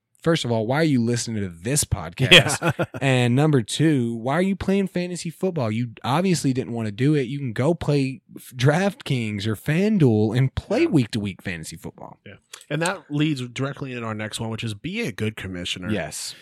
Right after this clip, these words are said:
Speaker 2: You have to be able, listen, it is a commitment. It is a responsibility. Your job is to make sure trades are fair and equal. There, you, but you, but
Speaker 1: But
Speaker 2: not to step on their feet. You have to make
Speaker 1: but
Speaker 2: sure
Speaker 1: it's
Speaker 2: that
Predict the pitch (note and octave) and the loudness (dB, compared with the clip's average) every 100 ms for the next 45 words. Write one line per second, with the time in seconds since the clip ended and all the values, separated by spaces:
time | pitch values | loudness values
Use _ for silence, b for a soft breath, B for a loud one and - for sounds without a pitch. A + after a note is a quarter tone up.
0 | - F3 G#3+ G3+ - D#3 D3+ D3+ C#3+ C#3+ | -2 2 4 2 -2 0 2 0 -2 -4
1 | D3 C3 G#2+ G2+ - F#3 E3 C#3+ C3 A#2+ | -4 -4 -6 -8 2 4 6 4 -2 -4
2 | A2 A#2+ C#3+ E3 - C3+ B2+ A2+ A2 - | -4 -4 -2 -2 -2 0 0 0 -4 -6
3 | A#2+ A#2 A#2+ G2+ G#2 F#2 D2 - b b | -6 -6 -6 -4 -4 -4 -10 -16 b b
4 | - C3 D#3 C#3+ C#3 C#3+ C#3+ A#2+ A#2 - | -6 -2 0 0 2 2 0 0 -4 -2
5 | A#2+ A#2+ B2 C#3 B2 C3+ C3 C3 A#2+ A2+ | -2 -2 -2 -8 -8 -6 -4 -4 -6 -10
6 | - D3 B2 A#2+ B2 b - A#2 A2+ A#2+ | -10 -10 -8 -8 -10 b -14 -10 -8 -10
7 | A2 F2+ B - B2+ B2+ C3+ C#3+ C3 B2+ | -10 -16 B -8 -2 -2 -4 -6 -4 -2
8 | B2 F3+ E3+ C#3 - - D3+ - D3 C#3 | 6 6 8 6 2 2 2 2 0 2
9 | C3+ - C3 A2 A#2+ C#3 C#3+ E3 D#3+ D3+ | 0 -4 -6 -4 -4 0 4 6 6 4
10 | C#3+ B2+ | 2 0